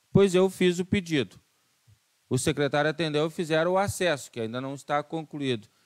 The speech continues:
Mas olha onde são colocados os carros dos servidores. Na rampa de acesso, meu querido vereador Alberi.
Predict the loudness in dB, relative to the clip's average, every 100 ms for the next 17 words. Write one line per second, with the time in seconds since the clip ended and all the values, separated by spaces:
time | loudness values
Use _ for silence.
0 | _ 0 0 2 2 4 4 4 2 0
1 | -2 2 2 2 2 0 0 -4 0 2
2 | 2 -2 -2 -2 0 0 2 2 0 -8
3 | _ -6 -2 0 2 2 2 0 -2 0
4 | -2 -2 0 2 2 -2 -6 -2 -2 -2
5 | -2 0 0 0 -2 0 0 2 2 0
6 | 0 0 0 -2